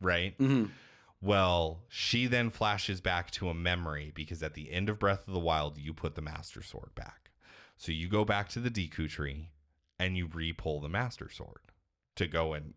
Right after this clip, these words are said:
Speaker 1: explore underneath and see what this corruption is. And he tells you that,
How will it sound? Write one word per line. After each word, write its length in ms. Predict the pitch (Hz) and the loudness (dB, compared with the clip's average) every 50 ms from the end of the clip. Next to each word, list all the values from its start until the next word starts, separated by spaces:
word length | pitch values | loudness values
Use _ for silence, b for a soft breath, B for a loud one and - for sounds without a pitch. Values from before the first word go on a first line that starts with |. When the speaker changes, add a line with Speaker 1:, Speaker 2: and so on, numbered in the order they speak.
| _ | _
Speaker 1:
explore 480 | - 87 - - - 87 85 80 76 78 | -8 -8 -8 -6 -2 -2 0 0 0 -2
underneath 480 | 78 76 78 80 78 76 80 85 - 78 | -2 -4 -4 -6 -6 -6 -8 -8 -8 -10
and 120 | 82 85 | -10 -8
see 120 | - 76 | -8 -10
what 140 | 71 69 71 | -10 -10 -12
this 140 | - 92 - | -12 -12 -8
corruption 480 | - - 131 185 - - - 76 73 71 - - | -2 -2 0 0 -2 -4 -10 -12 -12 -16 -20 -20
is. 120 | - - - B B B B B B B B B | -20 -20 -20 B B B B B B B B B
And 180 | - 90 87 | -2 -2 -2
he 220 | - - - 101 101 | -2 0 0 0 2
tells 480 | - - - 143 160 190 185 160 135 | 4 4 4 4 6 4 4 4 2
you 280 | 110 95 92 87 90 85 | 2 2 4 4 2 2
that, 460 | 85 85 80 78 78 76 76 78 - | 2 2 2 2 2 0 0 -2 -6